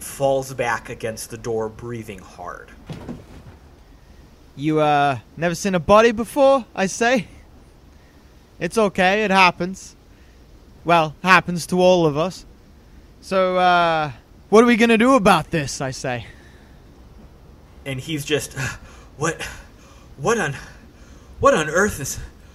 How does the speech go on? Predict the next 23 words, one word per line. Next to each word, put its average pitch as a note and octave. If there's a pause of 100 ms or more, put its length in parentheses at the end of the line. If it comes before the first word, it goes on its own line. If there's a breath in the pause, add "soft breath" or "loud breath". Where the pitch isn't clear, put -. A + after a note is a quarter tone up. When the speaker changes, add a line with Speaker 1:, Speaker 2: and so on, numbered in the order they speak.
(500 soft breath)
Speaker 1:
what, C#4 (340 loud breath)
what C#4
is F#3+
happening E3+
on D3
my C3+
train? G3+ (360 loud breath)
What, - (720 soft breath)
uh, D3 (100)
are E3
you G3+
three G#3
involved D3
in C4+
this? D4
What, G#3+
what A3+
is C#4
going G3+
on?" G3+ (540)
He's D3+
trying F3
to B2+